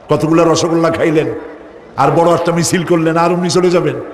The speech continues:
পৃথিবীর সব মানুষ, সাহাবায়ে কেরাম বাদ দেন, পৃথিবীর সমস্ত মানুষ একত্রিত হয়ে আবু তালেব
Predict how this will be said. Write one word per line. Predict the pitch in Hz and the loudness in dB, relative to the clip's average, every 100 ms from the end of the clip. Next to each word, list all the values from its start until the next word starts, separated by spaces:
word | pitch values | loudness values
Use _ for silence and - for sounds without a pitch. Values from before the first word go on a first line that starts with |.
| - - - - - - - - - - - - - - - - - | -18 -20 -20 -20 -20 -20 -20 -20 -20 -20 -20 -20 -20 -20 -20 -20 -6
পৃথিবীর | 254 262 294 285 | -2 0 2 0
সব | - 349 392 | 2 2 2
মানুষ, | 392 381 370 349 - - - - - - - | 4 4 4 2 -2 -8 -14 -18 -20 -16 -6
সাহাবায়ে | - 269 285 320 294 | -2 0 2 2 2
কেরাম | 302 294 | 0 2
বাদ | 294 294 | 0 0
দেন, | - 285 233 151 - - - - - - - - - - - - - | 0 0 -2 -8 -16 -20 -20 -20 -20 -20 -20 -20 -20 -20 -20 -10 -4
পৃথিবীর | 196 202 202 | -2 0 0
সমস্ত | 180 - 285 285 - | -2 -2 0 0 -2
মানুষ | 240 220 208 226 | 0 0 0 -2
একত্রিত | 208 196 196 208 208 208 | -4 -4 -4 -2 0 0
হয়ে | 196 175 110 - - - - - | 0 0 -4 -8 -18 -20 -8 -2
আবু | - 226 | 0 0
তালেব | 226 330 381 349 277 | 2 4 4 4 2